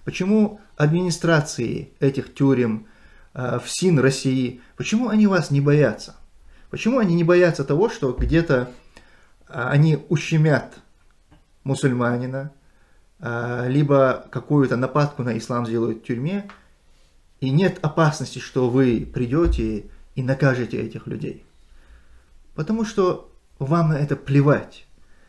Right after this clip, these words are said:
Ведь они боятся, когда они что-то говорят про Рамзана Кадырова, они боятся, что к ним придут и их заставят извиняться.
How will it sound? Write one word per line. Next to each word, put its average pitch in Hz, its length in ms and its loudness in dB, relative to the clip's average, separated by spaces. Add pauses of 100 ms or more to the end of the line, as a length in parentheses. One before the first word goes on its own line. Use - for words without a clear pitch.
(720)
Ведь 208 200 0
они 247 180 6
боятся, 247 520 2
когда 170 320 0
они 175 360 0
что-то 131 580 2
говорят 147 480 4
про 120 320 2
Рамзана 135 420 2
Кадырова, 127 540 2
они 135 200 0
боятся, 156 480 4
что 123 400 -2 (320)
к - 80 -10
ним 131 200 2
придут 151 420 2 (360)
и 143 140 2
их 143 100 2
заставят 143 440 0
извиняться. 127 640 -4